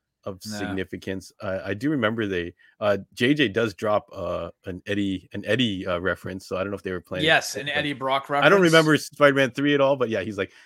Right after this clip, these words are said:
Speaker 1: "Go get Eddie to take the pictures," or something like that. That was kinda funny, um, just
Speaker 2: Yeah.
Speaker 1: randomly in there. Um, so let, let's start jumping to, um,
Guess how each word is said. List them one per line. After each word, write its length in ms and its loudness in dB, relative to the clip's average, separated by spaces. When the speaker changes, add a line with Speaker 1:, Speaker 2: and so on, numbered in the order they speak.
Speaker 1:
"Go 120 2
get 160 2
Eddie 240 0
to 80 0
take 180 -6
the 80 -14
pictures," 340 -6
or 60 -8
something 200 -10
like 140 -10
that. 180 -10
That 100 -4
was 120 -6
kinda 180 -14
funny, 260 -16
um, 140 -14
just 160 -12
Speaker 2:
Yeah. 120 -10
Speaker 1:
randomly 280 -12
in 80 -12
there. 160 -12
Um, 160 -8
so 160 0
let, 180 -2
let's 160 -4
start 220 -2
jumping 380 2
to, 340 -4
um, 380 -2